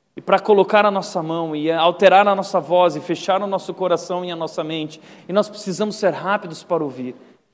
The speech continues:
Entender o que as pessoas estão falando. Isso significa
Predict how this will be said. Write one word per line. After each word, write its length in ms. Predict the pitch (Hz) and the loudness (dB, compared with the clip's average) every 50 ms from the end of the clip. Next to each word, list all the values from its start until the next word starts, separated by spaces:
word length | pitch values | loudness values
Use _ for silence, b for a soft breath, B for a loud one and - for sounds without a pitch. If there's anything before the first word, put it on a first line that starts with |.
| _ _ - | _ _ -4
Entender 480 | 190 196 196 202 185 180 180 202 214 | -4 0 4 4 4 8 8 6 6
o 60 | 208 | 6
que 80 | 208 208 | 2 -2
as 120 | 185 - | -4 -4
pessoas 380 | - - 175 - - 185 175 160 | -6 -10 -10 -6 -4 -4 -4 -4
estão 240 | 175 - - 175 160 | -6 -10 -8 -8 -8
falando. 480 | - - 170 156 151 147 147 143 135 - b b b b b | -6 -6 -6 -4 -4 -6 -8 -10 -12 -16 b b b b b
Isso 200 | 175 165 - 175 | -10 -10 -10 -10
significa 760 | 165 - - 165 160 160 147 - - 175 170 - 170 143 131 | -14 -12 -10 -8 -8 -8 -8 -10 -10 -12 -8 -6 -6 -6 -6